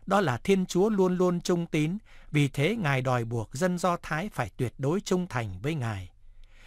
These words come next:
Vì luật liên đới được nhắc tới nhiều lần, toàn dân đều có trách nhiệm, cả đối với các bất trung không tuân giữ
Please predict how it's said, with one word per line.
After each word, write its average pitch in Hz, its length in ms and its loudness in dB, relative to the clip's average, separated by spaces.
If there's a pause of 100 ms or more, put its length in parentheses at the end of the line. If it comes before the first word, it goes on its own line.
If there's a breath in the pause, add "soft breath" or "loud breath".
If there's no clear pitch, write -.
(160 soft breath)
Vì 147 160 4
luật 143 280 2
liên 190 280 4
đới 185 240 4
được 147 240 -4
nhắc 160 280 -4
tới 185 180 2
nhiều 139 280 2
lần, 123 260 -2 (360 soft breath)
toàn 139 240 2
dân 196 260 2
đều 123 220 0
có 185 160 -6
trách 233 220 -6
nhiệm, 143 260 0 (380 soft breath)
cả 104 260 0
đối 151 160 0
với 190 120 -2
các - 280 -8
bất - 240 -2
trung 165 240 -2
không 165 260 0
tuân 160 280 2
giữ 175 220 0